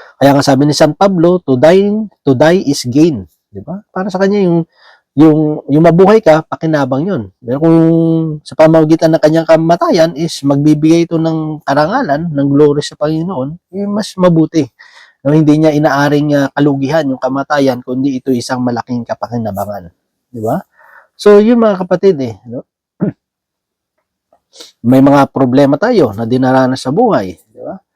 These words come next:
Ah, ano ba yung, ano ba yung, ah, ah, ano ba yung mas mahalaga sa iyo, yung buhay dito o yung buhay na walang hanggan?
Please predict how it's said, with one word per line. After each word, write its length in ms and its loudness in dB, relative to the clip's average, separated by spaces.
Ah, 720 -6
ano 160 4
ba 80 4
yung, 320 2
ano 240 0
ba 80 6
yung, 240 4
ah, 640 2
ah, 800 -2
ano 160 2
ba 160 4
yung 80 4
mas 240 0
mahalaga 400 0
sa 100 -4
iyo, 140 2
yung 240 0
buhay 320 4
dito 320 4
o 80 2
yung 240 2
buhay 400 2
na 160 -2
walang 240 2
hanggan? 480 -4